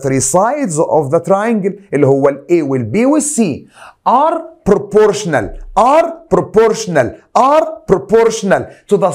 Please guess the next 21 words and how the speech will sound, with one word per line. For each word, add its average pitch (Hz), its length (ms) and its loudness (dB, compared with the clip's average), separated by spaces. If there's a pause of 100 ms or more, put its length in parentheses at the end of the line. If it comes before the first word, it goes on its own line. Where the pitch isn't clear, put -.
(100)
sine 277 320 0
of 143 100 -4
the 147 100 2 (120)
opposite 156 380 -4
angles. 135 540 -2 (200)
يبقى 185 340 -2
ال 190 180 -6
A 294 240 0
over 160 200 -2
sine 156 500 -6
A 208 300 -2 (220)
equal 165 300 0 (120)
B - 220 2
over 143 220 0
sine 151 520 -4
B - 20 0 (520)
equal 165 260 -2
C 294 280 -2
over 147 300 0
sine 160 380 -4
C - 160 -6